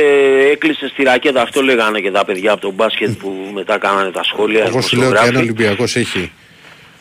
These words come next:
Speaker 2: ένα ποσοστό πενήντα τοις εκατό, όχι όπως είχε σήμερα που ήταν υπε-, ανώτερο, κα-, καλύτερο από το,
Speaker 1: Α.
Speaker 2: με δεκαέξι στα είκοσι εννιά, πολύ δύσκολα χάνει παιχνίδι. Πάρα πολύ
Speaker 1: Ναι.
Speaker 2: δύσκολα.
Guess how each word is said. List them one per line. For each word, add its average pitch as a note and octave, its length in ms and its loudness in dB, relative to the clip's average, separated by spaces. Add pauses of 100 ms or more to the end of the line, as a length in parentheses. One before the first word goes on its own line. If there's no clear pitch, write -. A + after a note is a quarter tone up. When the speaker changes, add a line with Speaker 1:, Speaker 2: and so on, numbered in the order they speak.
(100)
Speaker 2:
ένα A2 200 -2
ποσοστό - 400 0
πενήντα A2+ 340 0
τοις - 160 -6
εκατό, F2+ 280 -2
όχι F#2+ 420 -4
όπως E2 220 -8
είχε F#2 120 -4
σήμερα F#2+ 220 -4
που F2 60 -6
ήταν F#2 180 -2
υπε-, F2+ 280 -2
ανώτερο, G2 380 -2 (120)
κα-, G#2 100 0
καλύτερο F#2+ 500 -2
από G2 160 -4
το, E2 520 -6
Speaker 1:
Α. A2+ 160 2
Speaker 2:
με G2+ 80 2
δεκαέξι G2+ 220 0
στα - 100 -6
είκοσι G2 240 -4
εννιά, B2+ 240 0 (560)
πολύ A2+ 260 2
δύσκολα G#2+ 360 0
χάνει F#2+ 200 -4
παιχνίδι. E2 460 -6 (400)
Πάρα B2+ 300 4
πολύ D#3+ 180 -2
Speaker 1:
Ναι. A2 60 -2
Speaker 2:
δύσκολα. - 260 -12